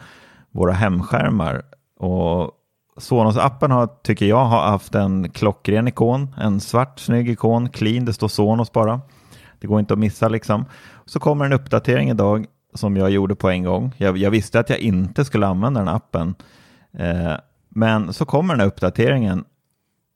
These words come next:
Och den är ju fruktansvärd, ikonen. Och sen namnet på ikonen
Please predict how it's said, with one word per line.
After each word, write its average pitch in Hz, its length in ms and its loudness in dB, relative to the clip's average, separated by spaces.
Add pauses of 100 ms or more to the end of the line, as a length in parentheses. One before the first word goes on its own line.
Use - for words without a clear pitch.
(160)
Och - 120 2
den 110 260 2
är 120 40 2
ju 110 80 2
fruktansvärd, 139 1040 -2
ikonen. 92 680 -2
Och - 140 -10
sen 120 240 -2 (120)
namnet 131 840 -2
på 104 340 2
ikonen 92 600 -2